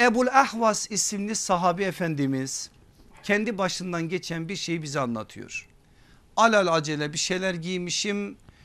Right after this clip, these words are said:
çok da iyi değil halim, üstüm başım biraz dağınık. O halde Allah Resulü aleyhissalatü vesselamın huzuruna gittim. Efendimiz aleyhissalatü vesselam dedi ki, "Ebul Ahvas, senin malın mülkün var mı?"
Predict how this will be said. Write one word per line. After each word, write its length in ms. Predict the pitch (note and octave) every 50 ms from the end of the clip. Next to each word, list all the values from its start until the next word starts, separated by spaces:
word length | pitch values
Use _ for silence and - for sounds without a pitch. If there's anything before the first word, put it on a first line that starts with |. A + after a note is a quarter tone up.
| - - -
çok 280 | - G#3+ G#3 - - -
da 80 | F3
iyi 280 | E3+ G3 F3+ F3 E3 D3
değil 220 | F3 E3+ E3 D3+
halim, 600 | C#3 C3+ D3+ D3 C#3 C#3 D3+ E3+ F#3 F#3 F3 -
üstüm 380 | D#3+ - - - - D#3+ D3 C3
başım 360 | C3+ B2+ - - D#3 D3+ C#3
biraz 320 | C#3+ C3+ C#3 C3+ C3 B2+
dağınık. 560 | C3+ C3 B2+ B2+ B2+ C3 E3 G3 F#3 - - - - - - - - _ A#3+
O 140 | A#3 F#3 E3
halde 380 | D#3+ D3 C#3+ C#3+ F#3+ G3+ G#3
Allah 340 | - D#3+ E3 F#3 G#3 F#3 D#3 E3
Resulü 300 | D#3+ D#3+ - - E3 D#3+
aleyhissalatü 600 | D3 D3 D#3 D3 - - E3 D#3+ D#3 D3 - D3
vesselamın 580 | C#3+ C3+ - - C#3 C#3 C#3 D3 F3 F#3 F3 - - - -
huzuruna 440 | - F3+ D3 C#3 C#3 C3 C3 D3+ C#3+
gittim. 520 | B2 A2+ G#2 - _ - G#2+ G2+ F#2+ - - - _ _ _ _ _ _ _ _ - - - - _ _ _ _ -
Efendimiz 540 | D#3 D#3+ G3 G3 F3+ F3 E3+ D#3+ D#3+ C#3
aleyhissalatü 600 | D#3 D3+ D3+ D3 C#3 - D3+ C#3+ C#3+ C#3 - -
vesselam 520 | C#3 C3 - - - C#3 B2+ C3 B2+ B2+ B2
dedi 160 | B2+ C3 C3+
ki, 120 | - C3+
"Ebul 240 | B2+ C3 C3 D3+ E3
Ahvas, 680 | D#3 C#3+ C#3 C3 C#3+ C3 A2+ G2+ - - - - - - _ _ _ _ _ - - - - - _ - _ _ -
senin 340 | - - D#3 C#3+ D#3 D#3
malın 340 | D#3 D3 C#3 C3 C3+ D#3 D3+
mülkün 480 | D3+ C#3+ C#3 C3+ - - - D#3 D#3+ E3
var 180 | F#3+ G#3 G3+
mı?" 340 | E3+ D3+ D3 C#3+ D3+ D#3 D#3